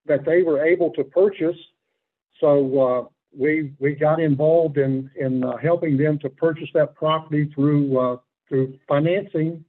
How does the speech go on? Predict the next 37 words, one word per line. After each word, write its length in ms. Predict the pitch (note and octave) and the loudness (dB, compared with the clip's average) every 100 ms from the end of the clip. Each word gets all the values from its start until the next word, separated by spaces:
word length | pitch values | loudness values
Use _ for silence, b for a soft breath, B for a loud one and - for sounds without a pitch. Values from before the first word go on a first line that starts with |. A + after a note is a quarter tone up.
| C3+ | -10
the 140 | C3+ | -10
property. 580 | C3+ C3+ B2 B2 C#3 D#3+ _ _ _ _ _ | -4 -2 -2 -2 -6 -6 _ _ _ _ _
Then 260 | C3+ F3 A3 | -2 0 2
we 140 | G3+ | 0
had 240 | D#3+ F3+ E3 | 2 0 0
to 60 | D3+ | 0
get 260 | E3+ F3+ | 0 0
into 380 | D#3+ F3 E3+ E3 | -2 -2 -2 -4
the 80 | C#3 | -4
process 560 | C#3 D3+ D3+ D3+ D#3 E3 | -2 -2 -2 0 -2 0
of 140 | D3 B2+ - | -4 -4 -6
selecting 600 | - C#3+ E3 E3 F3 E3 D3+ | -2 2 0 0 -2 -2 -2
a 160 | D3 | -2
builder. 720 | C3+ - D3 F#3+ F#3+ B2 C3 F3+ _ _ _ _ _ - | -4 -2 2 4 4 0 -4 -6 _ _ _ _ _ -2
And 140 | C3+ | 0
there's 180 | D3 C#3 B2+ | 0 -2 -2
different 340 | D#3 E3+ F3 | -2 0 -4
types 280 | - D#3+ E3 F3+ | -2 -2 -2 -2
of 180 | D#3+ | -4
builders. 460 | C3 D#3+ F3+ F3 F3 D#3+ | 0 0 2 2 2 0
As 100 | C3+ | -2
you 100 | D#3 | -2
well 240 | F3+ D#3+ D3+ | 0 2 4
know, 240 | C#3+ D#3+ | 4 2
there's 240 | D3+ D#3 C#3+ | 2 -2 -2
design 520 | C3+ B2 D3+ D#3+ E3 | -4 0 0 0 -2
build, 540 | C#3+ D#3 E3+ E3+ D#3 | 2 4 4 2 0
which 180 | C3+ C#3+ | -4 -2
are 80 | D3 | -4
companies 480 | - D#3+ D#3+ D#3+ D#3 | -4 -6 -4 -6 -4
that 100 | D#3 | -4
have 240 | C3 D#3+ C#3 | -2 -4 -4
pretty 180 | E3 E3 | -2 0
much 200 | D3+ D3+ D3+ | 0 -2 -2
their 180 | C#3 | -2
own 280 | C#3+ D#3+ E3 | 0 0 -2
buildings, 600 | C#3 D#3 F3 E3+ E3 D#3+ | -2 2 2 2 -2 -4